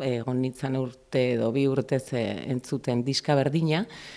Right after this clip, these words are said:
eta hor, eh, sortu,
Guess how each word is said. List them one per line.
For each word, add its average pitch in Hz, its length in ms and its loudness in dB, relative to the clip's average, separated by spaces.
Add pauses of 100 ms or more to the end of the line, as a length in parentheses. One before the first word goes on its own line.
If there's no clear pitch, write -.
(280)
eta 151 640 4
hor, 143 320 4
eh, 120 260 2
sortu, 117 1000 -2